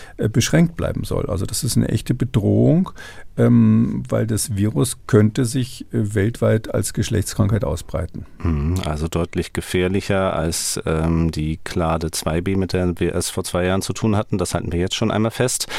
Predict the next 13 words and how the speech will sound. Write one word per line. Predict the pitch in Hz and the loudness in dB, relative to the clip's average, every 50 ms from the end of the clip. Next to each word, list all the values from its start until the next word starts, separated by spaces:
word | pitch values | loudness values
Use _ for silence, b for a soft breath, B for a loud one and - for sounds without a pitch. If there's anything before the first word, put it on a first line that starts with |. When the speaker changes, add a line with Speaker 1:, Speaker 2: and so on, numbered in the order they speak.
| B B B B B B - | B B B B B B -2
Speaker 2:
Ähm, | - 107 | 0 0
was | - 117 - | 2 2 2
den | 123 123 | 2 4
Ursprung | 135 147 147 - - 147 139 127 | 4 4 2 2 2 2 2 2
angeht, | 80 110 123 120 123 123 - | 4 2 2 2 2 0 0
hatte | 123 120 117 | 0 0 0
Herr | 110 107 101 | 0 0 0
Ehrmann | 104 107 110 113 117 120 | 0 0 0 2 2 2
ja | 113 110 82 | 2 0 0
auch | 85 107 - - - | 0 -2 -4 -4 -4
gefragt, | 113 107 - - - 101 98 101 110 - - - - | -2 -2 -2 -2 -2 0 0 0 0 -2 -6 -6 -4
warum | 95 95 92 101 120 131 127 | -2 0 0 2 2 2 2
zwei | - - - - 95 101 113 117 117 | 0 -2 0 0 2 2 2 2 0